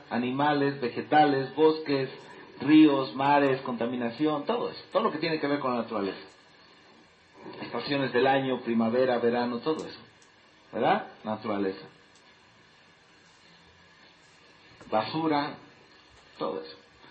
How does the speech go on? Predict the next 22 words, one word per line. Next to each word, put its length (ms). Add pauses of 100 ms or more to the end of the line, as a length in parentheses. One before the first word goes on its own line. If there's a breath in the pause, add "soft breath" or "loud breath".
(240 loud breath)
Número 300
cuatro, 280
el 60
área 180
corporal. 520 (2250)
Órganos, 720
sentidos, 840 (280)
obviamente 380
ahí 80
entra 180
la 120
salud, 360 (640)
ahí 180
entra 180
la 100
nutrición, 600 (480)
la 80
alimentación, 840 (840)
ahí 100
entran 180
las 120
enfermedades, 680